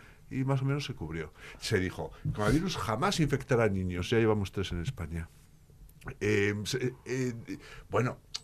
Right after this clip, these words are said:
aquí no hay ningún problema. El País Vasco, doscientos cincuenta médicos en cuarentena. A ver, no es tan grave, creo yo, sinceramente lo creo,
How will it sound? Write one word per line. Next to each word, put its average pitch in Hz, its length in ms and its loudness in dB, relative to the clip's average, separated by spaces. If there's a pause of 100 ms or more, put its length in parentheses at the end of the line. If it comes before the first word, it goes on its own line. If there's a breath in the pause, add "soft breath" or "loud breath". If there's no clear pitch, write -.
(120)
aquí 151 260 0
no 160 80 -2
hay 170 60 0
ningún 156 220 2
problema. 101 260 4
El 82 80 -2
País 127 240 4
Vasco, 92 300 -2
doscientos 135 500 -4
cincuenta 104 420 -2
médicos 98 640 2
en 92 180 2
cuarentena. 85 540 0 (680 loud breath)
A 117 80 6
ver, 113 280 4
no 123 220 6
es 226 180 4
tan 139 240 4
grave, 117 460 4
creo 113 220 8
yo, 78 160 0
sinceramente 87 440 0
lo 78 120 -8
creo, 82 280 -2